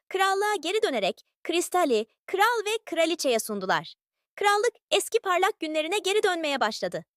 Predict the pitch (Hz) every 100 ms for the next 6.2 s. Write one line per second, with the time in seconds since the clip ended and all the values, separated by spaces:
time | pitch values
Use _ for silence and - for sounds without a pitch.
0 | _ _ _ - 571 466 240 175 - _
1 | _ 480 523 466 381 330 - 269 277 285
2 | - - 392 508 605 - 415 320 370 403
3 | 370 392 349 339 330 302 277 262 202 -
4 | _ _ _ _ - 370 370 427 - _
5 | 453 466 453 466 440 - 392 - - -
6 | - -